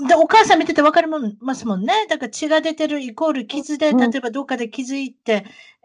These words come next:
Speaker 1: 切れたんとは違うと。これは
Speaker 2: うん、うん。
Speaker 1: 違うんだなって、また血、
Speaker 2: うん。
Speaker 1: 違う血なんだなっていうのは、
Speaker 2: うん。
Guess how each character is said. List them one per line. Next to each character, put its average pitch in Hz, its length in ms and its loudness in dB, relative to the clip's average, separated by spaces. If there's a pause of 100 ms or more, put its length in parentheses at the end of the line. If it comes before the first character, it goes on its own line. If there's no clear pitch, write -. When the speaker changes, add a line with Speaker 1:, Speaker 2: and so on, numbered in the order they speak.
(160)
Speaker 1:
切 226 140 -2
れ 294 120 4
た 262 140 2
ん 214 80 2
と 240 100 -2
は 226 60 2
違 202 240 -6 (240)
う 190 80 -14
と。 165 200 -16
こ - 180 -2
れ 339 80 4
は 220 200 4
Speaker 2:
う 233 80 -2
ん、 294 200 0
う - 20 -4
ん。 - 40 -10 (160)
Speaker 1:
違 - 160 -10 (220)
う 226 40 -2
ん 202 100 -4
だ 170 140 -10
な 196 160 -6
っ - 20 -12
て、 208 180 -16
ま 226 140 -6
た 233 100 -4
血、 240 60 -2
Speaker 2:
う 269 680 -2
ん。 302 140 0
Speaker 1:
違 302 60 -2
う - 20 -6
血 294 200 -10
な 247 140 -2
ん 208 60 -4
だ 175 120 -10
な 208 140 -6
っ 247 40 -8
て 233 140 -12
い 208 40 -8
う 185 40 -8
の 180 80 -8
は、 175 100 -10
Speaker 2:
う 220 160 0
ん。 185 40 -12